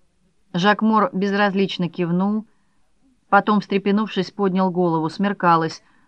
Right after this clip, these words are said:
"Солнце спряталось?" — спросил он. Сиделка пошла посмотреть.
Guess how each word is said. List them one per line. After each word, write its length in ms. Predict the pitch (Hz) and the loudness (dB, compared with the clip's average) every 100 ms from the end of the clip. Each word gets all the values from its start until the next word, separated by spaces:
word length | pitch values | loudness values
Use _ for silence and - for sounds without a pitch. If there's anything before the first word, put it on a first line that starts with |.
| _ | _
"Солнце 420 | - - 220 190 185 | -6 0 2 2 -2
спряталось?" — 580 | - 240 240 185 165 | -2 0 0 0 -6
спросил 520 | - 165 160 - 160 147 | -4 -4 -4 -4 -4 -4
он. 200 | 147 139 _ _ _ _ _ _ _ _ _ _ | -6 -8 _ _ _ _ _ _ _ _ _ _
Сиделка 420 | _ 202 208 202 196 | _ -4 -2 -2 -2
пошла 340 | 208 - 202 | -2 0 -2
посмотреть. 680 | 202 - 208 202 180 170 | -2 -4 -4 -2 -2 -2